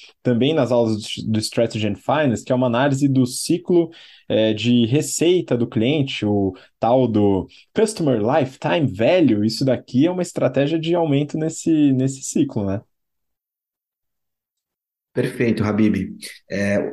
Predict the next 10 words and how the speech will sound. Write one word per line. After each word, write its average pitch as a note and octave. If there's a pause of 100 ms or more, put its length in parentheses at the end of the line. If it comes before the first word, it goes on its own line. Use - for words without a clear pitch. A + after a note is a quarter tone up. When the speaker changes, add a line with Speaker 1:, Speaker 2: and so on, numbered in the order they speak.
(140)
Speaker 2:
é -
melhorar D3+
o C#3+
lifetime C#3+
value A#2
aí G#2+
com B2
essa B2
operação. B2
Então, D3